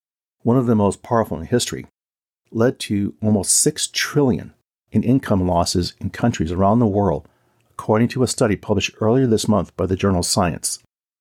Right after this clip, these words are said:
Even if every country met its existing pledges to cut greenhouse gas emissions to limit climate change, El Niño events could lead to eighty-four trillion, okay, eighty-four trillion dollars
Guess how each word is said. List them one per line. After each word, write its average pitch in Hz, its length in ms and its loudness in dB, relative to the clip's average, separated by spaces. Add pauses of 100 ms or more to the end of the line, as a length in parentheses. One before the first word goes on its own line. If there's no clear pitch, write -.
(680)
Even 156 320 2
if 117 140 0
every 120 180 2
country 123 340 -2
met 104 340 2
its - 160 -10
existing 104 440 0
pledges 107 360 0
to 101 100 -2
cut - 300 -2
greenhouse 98 520 0
gas 98 320 0
emissions 98 540 0
to 98 100 -2
limit 92 280 -2
climate 104 400 -2
change, 143 340 -2 (880)
El 117 240 2
Niño 123 480 2 (140)
events 101 420 2
could 98 300 -6
lead 104 360 2 (280)
to - 260 -6
eighty-four 143 640 0
trillion, - 640 -2 (760)
okay, 123 380 -2 (160)
eighty-four 165 460 0
trillion 156 440 0
dollars 113 420 0